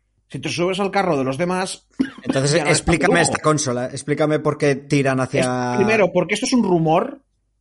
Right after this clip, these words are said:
Speaker 1: ¿vale? Esto es un rumor que no ha sido oficial y simplemente puede ser, pues,
Speaker 2: ¿Tú
Speaker 1: para
Speaker 2: crees
Speaker 1: ofrecer más
Speaker 2: que, tú
Speaker 1: opciones.
Speaker 2: crees que no es verdad?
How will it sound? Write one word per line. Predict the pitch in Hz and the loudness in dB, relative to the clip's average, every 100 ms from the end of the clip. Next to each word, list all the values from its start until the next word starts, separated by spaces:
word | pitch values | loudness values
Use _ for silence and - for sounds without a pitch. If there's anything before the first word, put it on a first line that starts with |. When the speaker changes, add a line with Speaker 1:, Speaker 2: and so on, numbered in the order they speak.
| _ _ _ _ _ _ _ _ | _ _ _ _ _ _ _ _
Speaker 1:
¿vale? | - 131 | -8 -6
Esto | 165 196 | -6 -4
es | |
un | 214 175 | -2 -2
rumor | 131 131 131 175 202 | 0 0 2 0 0
que | |
no | 165 | -4
ha | |
sido | - 151 | -4 -4
oficial | 135 143 135 135 147 262 - _ _ _ | -6 -6 -4 -2 0 -4 -12 _ _ _
y | - 196 208 | -6 -6 -6
simplemente | - 175 165 175 175 | -6 -4 0 0 0
puede | 170 185 | 0 0
ser, | 175 196 208 | 0 -2 -2
pues, | 180 | -4
Speaker 2:
¿Tú | - | 0
Speaker 1:
para | 147 | 4
Speaker 2:
crees | 170 160 | 4 4
Speaker 1:
ofrecer | 175 | 4
más | 170 | 4
Speaker 2:
que, | 165 | 4
tú | 151 170 | 2 2
Speaker 1:
opciones. | 175 | 2
Speaker 2:
crees | 160 | 2
que | - 156 | 2 2
no | |
es | 147 | 2
verdad? | 127 127 117 110 | 0 -4 -4 -10